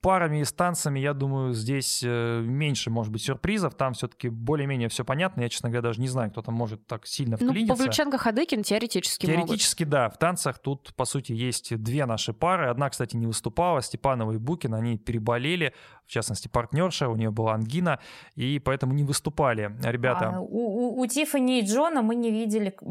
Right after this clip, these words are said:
Speaker 3: произвольный
Speaker 2: Хотя
Speaker 3: танец.
Speaker 2: я на него очень большие надежды
Speaker 3: Да.
Speaker 2: возлагаю, потому что я посмотрела музыку, а там такая интересная версия «Токсика» у Бритни Спирс. А, я раньше эту версию слышала, и мне кажется, что очень крутая будет постановка, тем более, что они опять ездили к Дину,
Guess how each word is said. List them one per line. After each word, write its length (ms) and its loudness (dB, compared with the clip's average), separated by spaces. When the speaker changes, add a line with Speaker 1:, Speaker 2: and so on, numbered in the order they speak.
Speaker 3:
произвольный 560 -2
Speaker 2:
Хотя 340 4
Speaker 3:
танец. 140 2
Speaker 2:
я 80 4
на 80 2
него 180 4
очень 220 2
большие 280 2
надежды 300 0
Speaker 3:
Да. 60 2
Speaker 2:
возлагаю, 500 4
потому 260 0
что 140 -2
я 40 2
посмотрела 420 2
музыку, 380 2
а 60 2
там 160 2
такая 260 2
интересная 420 0
версия 320 0
«Токсика» 480 0
у 240 0
Бритни 300 0
Спирс. 460 -2
А, 240 4
я 160 2
раньше 280 0
эту 100 -2
версию 320 0
слышала, 580 2
и 360 0
мне 160 2
кажется, 260 0
что 200 0
очень 200 0
крутая 280 0
будет 180 -4
постановка, 420 -2
тем 160 -2
более, 200 0
что 200 0
они 140 0
опять 280 -2
ездили 340 0
к 100 0
Дину, 380 0